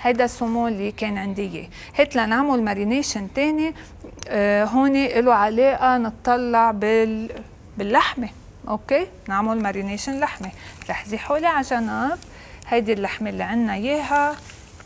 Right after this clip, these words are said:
marination تبعها كبيرة. رح بلش أول شي بدي أحط بلزمك فينيجر، فإذا بحط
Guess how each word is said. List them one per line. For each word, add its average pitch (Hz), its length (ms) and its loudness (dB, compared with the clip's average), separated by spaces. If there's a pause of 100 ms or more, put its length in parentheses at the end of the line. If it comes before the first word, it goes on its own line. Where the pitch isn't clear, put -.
marination 214 680 -2
تبعها 226 420 2
كبيرة. 233 440 -4 (400)
رح - 160 2
بلش 302 340 4
أول 220 320 4
شي 330 300 -2
بدي 247 220 0
أحط 269 200 0 (100)
بلزمك 233 720 2
فينيجر، 202 500 0
فإذا 214 420 0
بحط 226 320 0